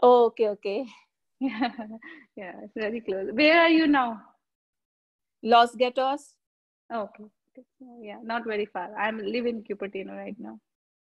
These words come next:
Speaker 1: Yes, yes.
Speaker 2: Okay. All right, Neha. Nice to meet you. And I'll
Speaker 1: Yeah,
Speaker 2: add
Speaker 1: thank
Speaker 2: you in
Speaker 1: you
Speaker 2: the
Speaker 1: so
Speaker 2: group.
Speaker 1: much for the session.
Speaker 2: Yeah.
Speaker 1: Yes,
Speaker 2: Yeah.
Speaker 1: thank
Speaker 2: And
Speaker 1: you.
Speaker 2: Neha, one more thing. When you send by PayPal, choose the friends option. Otherwise, it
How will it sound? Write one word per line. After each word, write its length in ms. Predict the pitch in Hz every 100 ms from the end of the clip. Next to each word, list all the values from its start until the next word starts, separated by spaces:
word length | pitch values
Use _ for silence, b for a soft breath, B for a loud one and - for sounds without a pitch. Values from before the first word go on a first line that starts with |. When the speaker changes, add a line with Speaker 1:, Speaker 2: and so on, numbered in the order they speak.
| _ _ -
Speaker 1:
Yes, 320 | 226 190 190 -
yes. 320 | - 196 - - _ _ _ _ _ _ _ _ _ -
Speaker 2:
Okay. 380 | 330 330 349 -
All 260 | - 277 330
right, 180 | 339 330
Neha. 260 | 302 294 294
Nice 260 | 285 285 -
to 100 | 330
meet 240 | 302 285
you. 220 | 302 381 415 _ -
And 200 | 254 262
I'll 120 | 254
Speaker 1:
Yeah, 140 | 254 220
Speaker 2:
add 80 |
Speaker 1:
thank 200 | 262 247
Speaker 2:
you 40 | 269
in 20 |
Speaker 1:
you 60 | 294
Speaker 2:
the 60 | 247
Speaker 1:
so 80 | 262
Speaker 2:
group. 40 |
Speaker 1:
much 240 | 262 262
for 160 | 277 247
the 140 | 240
session. 560 | 262 220 220 226 226 294
Speaker 2:
Yeah. 180 | 320 214
Speaker 1:
Yes, 180 | 208 -
Speaker 2:
Yeah. 140 | 220 214
Speaker 1:
thank 240 | 285 220 254
Speaker 2:
And 80 | 320
Speaker 1:
you. 40 |
Speaker 2:
Neha, 280 | 330 381 392
one 240 | 311 320
more 160 | 349 359 349
thing. 220 | 339 415
When 240 | 311 294 302
you 140 | 320
send 280 | 311 311 320
by 100 | 339 330
PayPal, 480 | 262 262 294 320 311
choose 240 | 302 294
the 120 | 285 294
friends 280 | 269 247 254
option. 460 | 254 240 - 302 311
Otherwise, 380 | 233 240 247 269
it 100 | 254